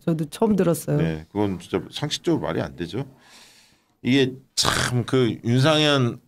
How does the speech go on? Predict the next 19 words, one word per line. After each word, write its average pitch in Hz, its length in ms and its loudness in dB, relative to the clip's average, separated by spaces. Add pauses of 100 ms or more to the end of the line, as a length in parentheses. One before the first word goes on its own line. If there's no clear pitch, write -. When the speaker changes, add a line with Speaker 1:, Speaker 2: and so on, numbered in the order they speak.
(420)
Speaker 2:
의원이 135 360 4
있는 123 280 4
지역이라 95 720 4
더 117 400 4
아무튼 107 540 0 (580)
많은 117 320 2
분들이 95 880 2
의구심을 110 460 0
가지고 90 380 0
지켜보는 101 500 -6
것 95 80 0
같습니다. 82 480 -4 (500)
선거 220 300 2
과정 151 380 2
얘기를 120 320 4
조금 - 320 -4
들어가 110 260 2
볼까요? 101 320 -2
과정에서는 143 1160 2